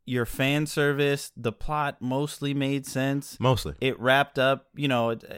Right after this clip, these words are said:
Speaker 1: everybody's been saying it a million times that it feels tired, but they literally wrapped up twenty-two movies, a decade of filmmaking, uh,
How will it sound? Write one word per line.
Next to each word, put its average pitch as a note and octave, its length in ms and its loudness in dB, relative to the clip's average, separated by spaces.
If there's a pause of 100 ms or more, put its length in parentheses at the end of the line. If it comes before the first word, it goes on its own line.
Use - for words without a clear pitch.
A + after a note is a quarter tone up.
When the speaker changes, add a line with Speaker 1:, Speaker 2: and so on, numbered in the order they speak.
Speaker 1:
everybody's C3 400 -4
been A2+ 120 -6
saying B2 220 -2
it A2+ 60 -2
a A2 40 -2
million A2+ 240 0
times A2+ 300 -2
that G#2 100 -4
it G2+ 80 -8
feels A2+ 220 -4
tired, A#2 300 -2
but A2 180 -4
they B2+ 120 -2
literally D#3 640 0 (280)
wrapped C#3 420 0
up C#3 320 0 (360)
twenty-two D#3+ 560 -2
movies, C#3 420 0
a A2+ 60 -6
decade B2+ 480 -2
of A#2 120 -2
filmmaking, G#2 800 -4
uh, G#2 220 -4